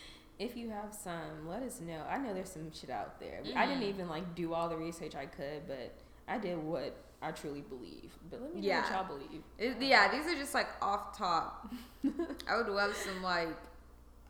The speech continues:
Speaker 2: deep dives. So let us know at H K the podcast at gmail dot com. No, Hi Key the podcast at gmail dot com.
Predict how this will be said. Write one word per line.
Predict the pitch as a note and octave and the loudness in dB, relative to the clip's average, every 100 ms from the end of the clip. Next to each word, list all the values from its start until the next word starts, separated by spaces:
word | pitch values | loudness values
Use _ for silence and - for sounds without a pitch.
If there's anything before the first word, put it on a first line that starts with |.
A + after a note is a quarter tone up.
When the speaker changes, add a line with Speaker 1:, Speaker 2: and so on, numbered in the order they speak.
| - - - - - - - E3+ D#3+ | -20 -20 -20 -20 -20 -20 -16 -14 -10
Speaker 2:
deep | F#3 F#3+ - | -10 -10 -2
dives. | F3+ F3 E3+ D#3+ D#3+ D#3+ - - - - - - - | 4 6 6 4 2 -4 -10 -16 -18 -18 -18 -10 -4
So | E3 D#3+ D#3+ | -2 0 0
let | F3 | 0
us | G#3+ - | 0 -2
know | F#3 F3 F3+ | 2 4 4
at | E3+ D3+ - | 2 2 0
H | G3 - | -2 0
K | A#3 G3 | 0 0
the | |
podcast | G3 G#3 G3 A#3 B3 - | 2 4 4 2 0 0
at | - E3+ | -4 -6
gmail | E3+ F#3+ F3+ E3 E3+ | -6 -4 -2 -2 0
dot | D#3+ - - | 0 -2 -6
com. | - - - | -14 -18 -6
No, | F#3+ E3 - - | -2 -2 -2 6
Hi | E4 F#4 | 6 6
Key | C#4 | 2
the | |
podcast | G#3+ G#3 F#3+ F#3 F3+ - | 4 4 4 4 4 2
at | E3 | -2
gmail | E3+ F3 E3+ E3+ | -2 -4 -2 -2
dot | E3+ D#3+ - | 0 0 2
com. | F3+ F3 | 2 2